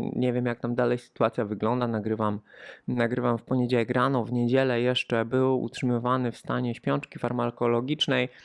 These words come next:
w stanie stabilnym, ale z poważnymi obrażeniami twarzy. Mm, e, by-, poważnie potłukł się Lapeira, musiał wycofać się z wyścigu Matias Wacek,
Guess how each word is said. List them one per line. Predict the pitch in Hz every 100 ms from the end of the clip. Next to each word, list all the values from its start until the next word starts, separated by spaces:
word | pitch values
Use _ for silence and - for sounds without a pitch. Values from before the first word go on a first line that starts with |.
| - - _
w | -
stanie | - 143 147
stabilnym, | - 127 120 151 156 143
ale | 123 120 120
z |
poważnymi | - 117 117 131 127 120
obrażeniami | 110 113 113 123 117 113 107
twarzy. | - 117 123 135 143 - - - - -
Mm, | 127 131 127 135 135 131 127 131
e, | 127 127 123 117
by-, | 120 123
poważnie | - 147 151 151 156
potłukł | 147 139 135 135
się | -
Lapeira, | 127 - 147 151 143 135
musiał | 135 151 151 135
wycofać | 135 - 135 131 131
się | 127
z | 123
wyścigu | 131 - - 135 131
Matias | 123 123 135 117
Wacek, | 123 143 - 143 135 -